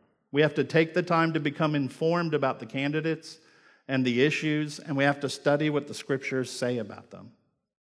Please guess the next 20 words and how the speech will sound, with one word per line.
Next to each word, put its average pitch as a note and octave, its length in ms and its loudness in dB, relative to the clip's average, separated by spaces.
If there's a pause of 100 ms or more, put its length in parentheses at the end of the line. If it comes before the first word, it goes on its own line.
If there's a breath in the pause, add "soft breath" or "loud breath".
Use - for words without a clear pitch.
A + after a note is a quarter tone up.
(600)
Maybe G#3 320 4
it E3+ 100 4
means D#3+ 380 0
that C#3 200 0
we D3+ 380 0 (260 loud breath)
support D#3 580 0
a C#3 60 -4
particular D#3 680 0
candidate's, C3+ 720 -4 (560 soft breath)
uh, A#2 300 -4 (280)
candidacy, G2+ 800 -6 (1200)
but D3 120 -2
it B2 160 -4
definitely C#3+ 580 0
means A#2 500 -4 (460 soft breath)
that C3 180 -4
we C3 180 0
actually A#2+ 500 -2
show A2+ 360 -4
up G#2 280 -10